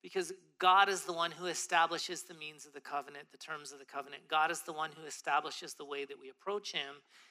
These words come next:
And he makes it pretty clear when Jesus says, "I am the gate." In other words, when Jesus says, "I am the gate," he's making a statement. If you want to get to the Father, you have to go through me, period.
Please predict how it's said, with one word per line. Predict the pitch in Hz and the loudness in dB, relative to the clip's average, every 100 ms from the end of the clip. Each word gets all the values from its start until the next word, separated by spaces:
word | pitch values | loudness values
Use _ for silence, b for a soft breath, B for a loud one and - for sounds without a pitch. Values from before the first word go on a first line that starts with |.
| b - | b -20
And | 147 | -20
he | 175 | -10
makes | 269 262 - | -4 -2 0
it | 196 | -2
pretty | 202 202 | -2 -4
clear | 180 220 202 | -2 0 2
when | 175 165 | 0 -2
Jesus | 185 175 160 | -4 -4 -4
says, | 175 160 | 0 2
"I | 160 | 4
am | 160 156 | 2 -2
the | |
gate." | 143 147 120 - - _ _ _ _ _ _ _ _ _ _ _ _ _ _ _ _ _ _ _ _ _ _ _ _ _ | 2 2 2 -6 -16 _ _ _ _ _ _ _ _ _ _ _ _ _ _ _ _ _ _ _ _ _ _ _ _ _
In | 175 190 | 0 2
other | 220 202 | 4 2
words, | 156 143 139 - b b | 0 -6 -8 -16 b b
when | 165 160 | -12 -8
Jesus | - 254 254 233 | -4 -2 -2 0
says, | 240 220 | 2 2
"I | 214 214 | 4 2
am | 214 190 | 2 0
the | 165 | 0
gate," | 202 220 233 202 | 2 2 0 -8
he's | 214 185 | -14 -2
making | 214 202 202 170 | 0 0 0 -4
a | |
statement. | 147 - 226 233 208 160 185 | -2 0 0 0 2 0 0
If | 180 165 | -4 -2
you | 175 | 0
want | 180 226 262 | 4 4 4
to | |
get | 220 220 202 | 4 2 2
to | 214 | 0
the | 185 | -2
Father, | - 220 208 180 | 4 8 8 6
you | 165 170 | 2 4
have | 185 185 - | 6 6 4
to | 185 | -2
go | 175 170 | 0 0
through | - 180 170 | -4 -8 -4
me, | 160 156 156 | -2 -2 -2
period. | - 180 170 147 123 131 | -2 0 2 0 0 -6